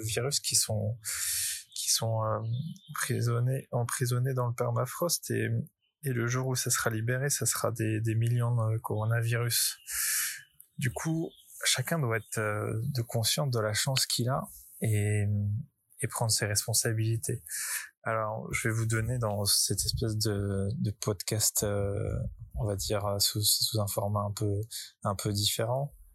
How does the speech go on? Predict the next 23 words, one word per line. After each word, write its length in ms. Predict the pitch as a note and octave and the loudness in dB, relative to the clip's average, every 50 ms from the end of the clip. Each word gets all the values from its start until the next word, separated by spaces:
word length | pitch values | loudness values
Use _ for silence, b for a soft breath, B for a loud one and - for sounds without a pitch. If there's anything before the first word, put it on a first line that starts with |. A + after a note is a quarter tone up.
| - - - - - - - - - - - - - - - B B B B B B B B - | -14 -6 -4 -4 -4 -2 -4 -4 -4 -4 -4 -4 -6 -8 -8 B B B B B B B B -2
quelques 840 | - B2 B2 B2 - - B2+ A#2+ A#2+ A#2 A#2 A2+ A2+ A2+ A#2 A#2 | 0 0 0 -2 -2 -2 0 0 0 0 0 0 0 0 0 -2
conseils, 640 | A2+ - - B2+ A#2+ A#2+ - - C3 B2+ C3+ C#3 C3+ | -4 -4 -2 -2 0 2 2 2 2 2 0 -2 -2
quelques 800 | - C3 A#2 A2+ - - B2+ A#2 A#2 A2+ A2 A2 A2 A2 A2+ A2+ B B B B B B B B B B B B B B B B B B B _ _ _ _ _ _ _ _ _ _ _ _ _ - | -2 -2 -2 -2 -2 -2 0 0 2 2 0 0 0 0 -2 -4 B B B B B B B B B B B B B B B B B B B _ _ _ _ _ _ _ _ _ _ _ _ _ -6
leçons, 640 | A#2+ B2 B2 B2+ B2+ - - - B2+ B2 C3+ D3 C#3+ - - B2+ | -4 -2 -2 0 0 0 0 0 0 0 0 0 -2 -2 0 2
je 100 | A#2+ A#2 | 2 4
sais 200 | A#2 - A#2+ A#2 | 4 2 0 0
pas, 220 | - - A#2+ A#2+ | 0 0 0 0
parce 220 | C#3 D3 - - - | 0 0 -2 -2 -2
que 80 | - | 0
je 80 | B2+ - | 0 -2
suis 120 | - - | -2 -2
pas 340 | - - A2+ A2+ A2+ A2+ A#2 A#2 A#2+ | -2 -2 0 2 2 2 2 2 2
vraiment 460 | A#2 A#2 A2 A2 A2 A2 A2 A2 A2+ | 2 2 2 2 0 0 0 0 -2
professeur, 640 | A2 - - A2+ A2 - A#2 A2 - - D3+ D#3 D3+ | -2 -2 -2 -2 0 2 2 2 2 2 2 2 2
mais 400 | B2+ A2+ A2 G#2+ G#2 G#2+ A2 - - B B B B B B B B B - | 2 2 2 2 2 0 -2 -4 -6 B B B B B B B B B -4
quelques 480 | - - G#2+ G#2+ - - A#2 G#2 G2+ - | -2 0 0 0 -2 0 2 2 2 2
idées 220 | B2 A#2 A#2+ B2 | 2 2 2 2
en 100 | B2+ B2+ | 2 2
tous 160 | A#2+ - - A2+ | 0 -2 0 0
les 140 | A2 A2 | 0 0
cas, 160 | - B2+ A#2+ A#2 | 0 -2 -2 -2
quelques 460 | - A#2 - - - A#2 A2 G#2+ A2 | -2 -2 -2 0 0 0 2 2 0
approches 720 | A2 - - - - C3+ C3 B2+ - - - - - | 0 0 -2 -2 -2 -2 0 0 -2 -2 -4 -6 -8